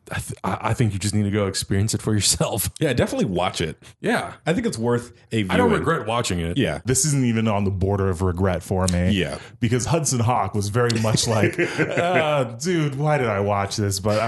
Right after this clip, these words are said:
Speaker 3: okay, at least I got that out of the way. This movie's like, I'll probably watch it again in probably, like, ten years.
Speaker 2: Yeah.
Speaker 3: See, see what it's hitting for.
Speaker 1: Mm-hmm.
Speaker 3: But ultimately, I think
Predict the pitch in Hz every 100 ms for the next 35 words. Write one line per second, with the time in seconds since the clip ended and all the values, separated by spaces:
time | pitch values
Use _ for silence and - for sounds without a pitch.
0 | 107 - 95 92 110 104 104 92 90 90
1 | 87 87 85 85 82 87 85 85 - -
2 | 151 160 156 127 113 104 95 - - -
3 | 165 185 233 208 151 131 117 98 - 101
4 | 95 92 95 110 92 92 90 - 90 90
5 | 90 117 - - 87 71 - - 110 95
6 | 95 - 107 98 98 110 98 98 107 107
7 | 127 - 98 90 87 87 - 107 113 104
8 | 104 - 64 - _ - 165 170 143 110
9 | 104 101 107 - 147 131 -